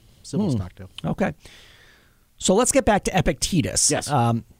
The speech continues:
Speaker 2: he, he appears prominently in author Tom Wolfe's well-known novel, A Man in Full. I've not read that novel, but I know the author, Tom Wolfe.
Speaker 1: Mm-hmm.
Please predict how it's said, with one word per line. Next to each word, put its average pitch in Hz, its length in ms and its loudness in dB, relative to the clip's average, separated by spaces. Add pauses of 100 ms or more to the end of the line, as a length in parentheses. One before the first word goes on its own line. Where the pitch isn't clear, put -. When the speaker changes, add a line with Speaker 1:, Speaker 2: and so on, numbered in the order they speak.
(100)
Speaker 2:
he, - 300 0
he 165 200 0
appears 196 440 2
prominently 175 920 0
in 127 120 -4
author 139 320 2
Tom 147 420 0
Wolfe's 135 400 2
well-known 127 840 2
novel, 127 600 0
A - 100 0
Man 131 320 0
in 110 100 -2
Full. - 460 -2 (260)
I've 127 180 0
not 123 200 -2
read 120 160 0
that 113 160 -4
novel, 110 400 -4
but 113 100 -4
I 113 80 -2
know 117 160 0
the 110 140 -6
author, 107 300 -4
Tom 95 280 -4
Wolfe. - 380 -8
Speaker 1:
Mm-hmm. 110 220 -4